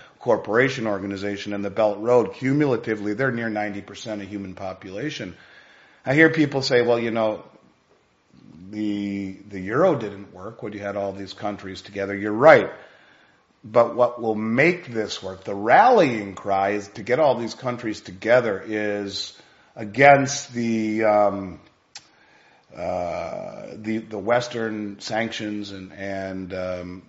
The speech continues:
the hegemony and the, um, you know, the, what we, the weaponizing of the dollar is bringing everyone to the table.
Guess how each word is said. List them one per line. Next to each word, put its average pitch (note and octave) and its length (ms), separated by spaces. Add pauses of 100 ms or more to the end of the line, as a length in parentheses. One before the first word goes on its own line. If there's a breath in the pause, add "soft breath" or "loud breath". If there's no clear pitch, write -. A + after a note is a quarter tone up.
(100)
the F#2 120
hegemony A2 800
and F#2+ 520
the, F#2 440 (440 soft breath)
um, E2 880 (1200)
you G#2 180
know, F#2 240
the, F#2+ 280 (100)
what A2+ 300
we, - 180
the G#2+ 200
weaponizing A2 840
of F#2 160
the G2 60
dollar G#2+ 560
is F2+ 80
bringing G#2 420
everyone F#2+ 480
to F#2 60
the F2 120
table. A2 540